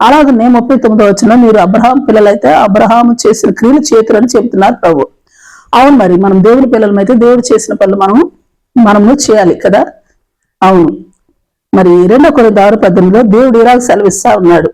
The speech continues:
"నేను మిమ్మల్ని చేర్చుకుందును, మీకు తండ్రినై ఇందును, మీరు నాకు కుమారులు కుమార్తెలై ఇందురు" అని సర్వశక్తి గల ప్రభు చెప్తూ ఉన్నాడు. మొదటి యోహాను మూడు రెండు మూడు వచనాలు చూస్తే, "మనం దేవుని పిల్లలు, మనం పిలువబడినట్లు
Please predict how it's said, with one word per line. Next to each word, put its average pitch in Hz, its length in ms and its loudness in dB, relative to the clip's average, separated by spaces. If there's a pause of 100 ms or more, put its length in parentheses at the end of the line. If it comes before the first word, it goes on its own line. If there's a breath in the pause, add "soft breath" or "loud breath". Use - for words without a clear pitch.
"నేను 269 420 2
మిమ్మల్ని 240 480 0
చేర్చుకుందును, 170 540 -2 (520)
మీకు 247 140 0
తండ్రినై 247 480 0
ఇందును, 175 420 0
మీరు 220 200 2
నాకు 220 300 -2
కుమారులు 247 480 0
కుమార్తెలై 220 680 -2
ఇందురు" 196 260 0
అని 277 100 0
సర్వశక్తి 233 640 -4
గల 190 140 2
ప్రభు 190 220 -2
చెప్తూ 262 400 -4
ఉన్నాడు. 156 320 -2 (1500 loud breath)
మొదటి 247 260 0
యోహాను 202 320 0
మూడు 214 420 2
రెండు 214 260 0
మూడు 214 200 0
వచనాలు 196 360 -2 (100)
చూస్తే, 349 220 -2
"మనం 240 240 0
దేవుని 247 340 0
పిల్లలు, 202 260 0
మనం 196 220 -4
పిలువబడినట్లు 233 840 -2